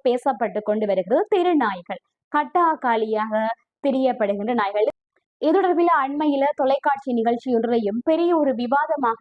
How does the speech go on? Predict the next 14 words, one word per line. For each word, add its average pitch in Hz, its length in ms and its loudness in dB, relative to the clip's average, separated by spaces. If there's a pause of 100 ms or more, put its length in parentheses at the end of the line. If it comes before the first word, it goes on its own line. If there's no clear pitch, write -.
இது 226 160 -6 (100)
பேசப்பட்டு 233 560 -2
கொண்டிருந்தது. 190 500 -4
உண்மையிலேயே 320 560 0
இந்த 294 160 0 (500)
தெரு 370 260 4
நாய்கள், 226 520 0
கட்டாக்காலியாக 285 960 0
விடப்படுகின்ற 233 680 -2
நாய்களால 247 580 0 (420)
பெரிய 427 240 4
அளவில 285 420 2
பாதிப்பு 254 520 0
ஏற்படுகிறது, 208 560 -2